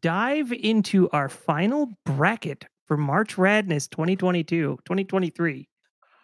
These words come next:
All right, I'm already off to a great start. Hey, fellas.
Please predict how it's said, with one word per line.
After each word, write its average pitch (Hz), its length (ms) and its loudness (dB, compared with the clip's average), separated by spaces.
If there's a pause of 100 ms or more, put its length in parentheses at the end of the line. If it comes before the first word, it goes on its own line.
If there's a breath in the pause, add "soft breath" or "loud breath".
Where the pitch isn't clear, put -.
(320)
All 185 140 8
right, 190 280 4
I'm 170 160 2
already 180 460 2 (260)
off 185 200 2
to 226 120 4
a 208 40 6
great 196 240 2
start. 175 360 0
Hey, 254 160 2
fellas. 208 360 2